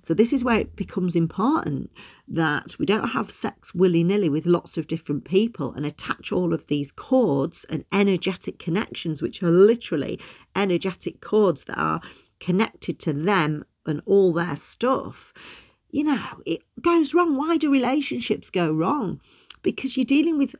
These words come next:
a lifetime and potentially lifetimes of your own stuff, and then you've connected invisibly to lifetimes and a lifetime of their stuff as well. And then you bring it all together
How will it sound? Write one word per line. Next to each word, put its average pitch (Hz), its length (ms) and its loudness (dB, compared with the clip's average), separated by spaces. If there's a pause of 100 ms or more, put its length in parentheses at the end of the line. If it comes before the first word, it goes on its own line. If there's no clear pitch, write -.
(100)
a 208 60 4
lifetime 214 800 4
and 269 120 -8
potentially 269 600 2
lifetimes 190 640 2
of 170 120 0
your 143 220 0
own 370 260 4
stuff, - 500 -4 (400)
and 202 200 4
then 190 120 2
you've 180 200 2
connected 180 640 -2 (220)
invisibly 185 1000 4 (360)
to 170 420 4
lifetimes 165 920 0
and 180 160 -2
a 170 60 2
lifetime 151 680 -4
of 165 260 0
their 294 320 6
stuff - 340 -4
as 135 140 -6
well. 220 400 0 (440)
And 185 140 4
then 165 120 4
you 156 100 4
bring 233 340 4
it 262 80 0
all 226 200 6
together 214 520 -4